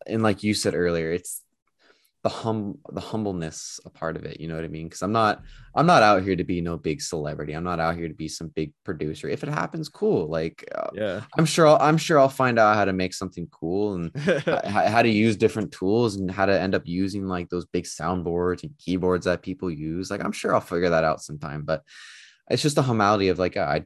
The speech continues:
Speaker 1: don't do anything special. I literally go on my computer, I click a few sound. "Oh, that sounds cool. Okay, that one, that one, that one, that one. All right, let's copy and paste it around."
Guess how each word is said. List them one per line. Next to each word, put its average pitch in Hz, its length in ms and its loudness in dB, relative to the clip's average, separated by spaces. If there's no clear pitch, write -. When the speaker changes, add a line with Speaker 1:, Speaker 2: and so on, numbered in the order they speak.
Speaker 1:
don't 92 180 -4
do 85 80 -4
anything 73 280 -6
special. 78 560 -8
I - 80 -8
literally 85 200 -2
go 78 180 -6
on 87 140 -2
my 90 120 -2
computer, 98 580 -4
I 101 100 2
click - 260 0
a 107 60 4
few 104 160 -2
sound. 95 400 -4
"Oh, 107 100 0
that 90 140 2
sounds 85 260 -6
cool. 92 220 -4
Okay, 76 300 -6
that 98 200 4
one, 101 220 -2
that 90 180 4
one, 90 180 -4
that 87 180 0
one, 82 140 -8
that 82 220 0
one. 82 120 -4
All 101 80 4
right, 90 140 4
let's 90 140 -2
copy 92 260 -4
and 82 80 -8
paste 87 220 -6
it 73 80 -10
around." - 360 -14